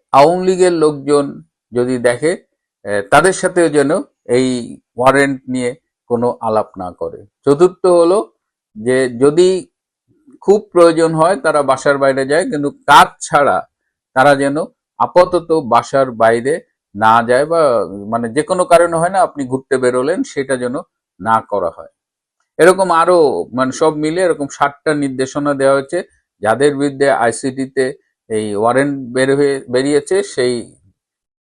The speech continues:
আহ, সামরিক কর্মকর্তাদের। এখন এর মধ্যে আবার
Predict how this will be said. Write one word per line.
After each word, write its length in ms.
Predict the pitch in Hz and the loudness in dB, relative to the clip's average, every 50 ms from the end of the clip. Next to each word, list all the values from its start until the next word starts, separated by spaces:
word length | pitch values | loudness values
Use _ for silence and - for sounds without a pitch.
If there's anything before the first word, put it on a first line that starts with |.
| _ | _
আহ, 180 | - 85 87 90 | -12 -10 -10 -10
সামরিক 460 | - - 135 131 139 139 127 123 - | -4 -4 -2 0 0 -2 -2 -4 -4
কর্মকর্তাদের। 800 | - - 95 92 85 80 - 82 76 - _ - - - - - _ _ _ _ _ _ _ | -4 -6 -6 -4 -8 -10 -10 -10 -12 -10 _ -12 -12 -12 -16 -20 _ _ _ _ _ _ _
এখন 220 | 104 113 135 139 | -4 -4 -2 0
এর 160 | 139 143 151 160 | 0 0 0 0
মধ্যে 280 | 160 156 156 156 170 | 0 -2 0 0 0
আবার 260 | 165 156 151 160 156 | 2 2 2 0 0